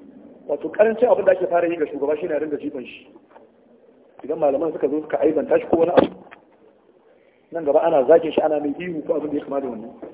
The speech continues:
To amma yau da gobe, yau da gobe, yau da gobe, nan gaba za ka ga abin zai rikide. Tun da ana jifan shi, nan gaba idan makami ya zo, ya zo hannu, za a nema ɗauki mataki. Ko? Tun daga yanzu yan kidnapper sun fara ɗaukar mataki,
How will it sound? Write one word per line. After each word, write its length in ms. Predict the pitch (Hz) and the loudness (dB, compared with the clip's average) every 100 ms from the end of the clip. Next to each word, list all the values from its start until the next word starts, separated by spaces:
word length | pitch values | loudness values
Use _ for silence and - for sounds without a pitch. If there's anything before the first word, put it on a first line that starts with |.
| - - - _ _ _ | -20 -20 -20 _ _ _
To 60 | 151 | -4
amma 160 | 160 170 | -2 6
yau 180 | 220 | 6
da 100 | 202 | 6
gobe, 260 | 151 143 147 | -2 0 2
yau 120 | 175 | 2
da 100 | 160 | 0
gobe, 240 | 135 139 147 | -4 -4 -2
yau 120 | 165 | -2
da 100 | 143 | -4
gobe, 340 | 123 123 131 123 - - - - | -6 -8 -10 -12 -20 -20 -20 -8
nan 220 | 160 170 | -6 -2
gaba 180 | 143 139 | 2 2
za 80 | 156 | 4
ka 80 | 139 | 2
ga 100 | 151 | 2
abin 200 | 143 156 | 2 2
zai 140 | 147 139 | 2 2
rikide. 380 | 151 - 120 110 - - - - - - | 0 -4 -8 -8 -14 -20 -20 -20 -20 -8
Tun 140 | - 190 | -2 4
da 120 | 190 | 4
ana 160 | 185 170 - | 4 -2 -2
jifan 240 | 214 185 | -2 -4
shi, 60 | 151 | -2
nan 120 | 180 | 0
gaba 160 | 151 170 | 4 4
idan 200 | - 170 | 4 2
makami 380 | 180 185 185 185 | 2 0 0 2
ya 60 | |
zo, 340 | 180 440 - - - - - - - - - | 4 2 0 -14 -16 -20 -20 -20 -20 -20 -4
ya 100 | 160 | -2
zo 100 | 185 | 0
hannu, 440 | 175 190 208 226 - - - - | -2 -2 -2 -4 -10 -18 -4 2
za 80 | 208 | 4
a 80 | |
nema 200 | 160 156 170 | 4 2 2
ɗauki 200 | - 151 | 0 -2
mataki. 320 | 147 143 - - - - - - - - - - - - - | 0 0 -2 -12 -16 -20 -20 -20 -20 -20 -20 -20 -20 -10 0
Ko? 480 | - - - - - - - - - | 0 0 -8 -10 -10 -12 -14 -4 2
Tun 120 | 190 | 4
daga 180 | 156 156 | 6 4
yanzu 220 | 151 196 | 2 0
yan 100 | 196 | 0
kidnapper 420 | 190 156 175 160 | 2 2 4 2
sun 100 | 151 175 | 2 4
fara 180 | 180 | 4
ɗaukar 260 | 170 175 160 | 4 0 0
mataki, 400 | 165 180 175 - | 0 0 0 -2